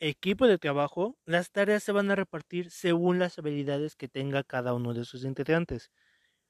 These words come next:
porque en fin y al cabo el objetivo es el mismo. Todos comparten un mismo objetivo, así que todos se tienen que apoyar mutuamente. Todos son eslabones de una sola cadena para le-, para llegar a un objetivo.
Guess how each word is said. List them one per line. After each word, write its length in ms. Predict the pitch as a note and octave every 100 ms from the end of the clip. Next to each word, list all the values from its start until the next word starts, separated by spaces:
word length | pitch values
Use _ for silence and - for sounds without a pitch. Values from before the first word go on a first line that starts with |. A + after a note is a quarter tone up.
| _ _ _ _
porque 260 | D3+ D3 D3+
en 140 | D3+
fin 200 | E3+ F3
y 40 |
al 160 | D#3 D#3
cabo 320 | D#3+ D#3 D#3
el 100 | C#3
objetivo 580 | C#3 D3 C#3+ F3 E3 E3+
es 200 | D#3 -
el 80 | D3
mismo. 480 | D3+ D#3 C#3 A#2+ _ _ _ _ _ _ _ _ _ _ _
Todos 300 | F3+ F#3 F3+
comparten 540 | E3 D#3 D#3 E3 D#3+
un 260 | D#3 D#3+ D3+
mismo 300 | D3+ D3 D#3
objetivo, 580 | - - D#3 D#3+ E3+ _ _ _ _ _
así 240 | - C#3+ D3
que 140 | -
todos 340 | D3+ D#3+ D#3+ E3
se 100 | D3
tienen 260 | D3 D3
que 120 | D3+ C#3
apoyar 360 | - B2+ C3
mutuamente. 720 | C3+ C#3 C#3+ C3+ C3+ C3+ -
Todos 380 | A#2 D#3+ E3 E3+
son 260 | - E3 D#3+
eslabones 880 | D#3 - C3 B2 B2 C3 D3+ D3 C3
de 60 |
una 180 | C#3 C#3+
sola 300 | C#3 C#3 C3
cadena 500 | - C3 C#3+ D3 A#2 _ _ _ _ _
para 380 | D#3 E3 E3+ E3
le-, 380 | D#3+ C#3+ C3 C3+ _ - _
para 260 | D#3+ E3+
llegar 300 | E3+ C#3 C3+
a 40 | C#3
un 120 | C#3
objetivo. 600 | C3+ - - D#3+ C#3+ A2+